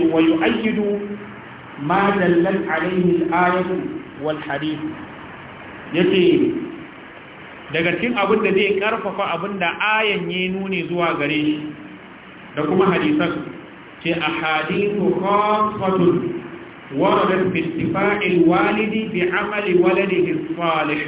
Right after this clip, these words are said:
Yace hadisai da suka zo a keɓe suka yi magana akan amfanuwa da uba ko iyaye suke yi da aikin ɗansu na gari.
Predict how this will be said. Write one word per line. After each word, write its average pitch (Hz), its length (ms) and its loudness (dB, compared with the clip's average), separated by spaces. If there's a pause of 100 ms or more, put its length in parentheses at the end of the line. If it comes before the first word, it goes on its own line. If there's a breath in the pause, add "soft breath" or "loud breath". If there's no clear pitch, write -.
(1040)
Yace 175 340 0
hadisai 170 560 0
da 190 80 -2
suka 185 240 -4
zo 175 140 -2 (260)
a 165 80 -2
keɓe 175 520 0 (1080)
suka 214 240 -2
yi 196 160 4
magana 185 640 2
akan 202 320 -2 (720)
amfanuwa 175 1040 2
da 214 120 0 (120)
uba 180 300 2 (1080)
ko 220 240 0
iyaye 214 520 2 (120)
suke 214 240 -6
yi 202 320 -2 (800)
da 165 160 0
aikin 214 720 -2
ɗansu 202 400 0
na 170 160 -2
gari. 143 320 -2